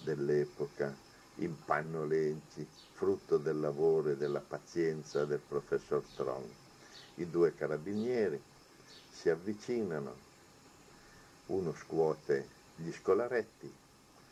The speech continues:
gli scolaretti si svegliano, guardano lassù il Cavour,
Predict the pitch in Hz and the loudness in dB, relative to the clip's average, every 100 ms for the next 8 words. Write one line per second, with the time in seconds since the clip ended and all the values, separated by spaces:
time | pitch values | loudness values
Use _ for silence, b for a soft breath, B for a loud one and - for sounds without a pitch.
0 | - 95 - - 90 78 82 - 78 - | -12 -8 -4 2 2 4 0 -2 -12 -10
1 | 87 92 104 107 85 73 69 71 - - | -10 -6 0 0 0 -4 -4 -12 -18 -20
2 | - - - 90 104 76 78 76 78 78 | -20 -20 -10 0 0 0 -4 -2 -2 -2
3 | - 87 76 - 101 110 113 | -4 -6 -6 0 0 2 -2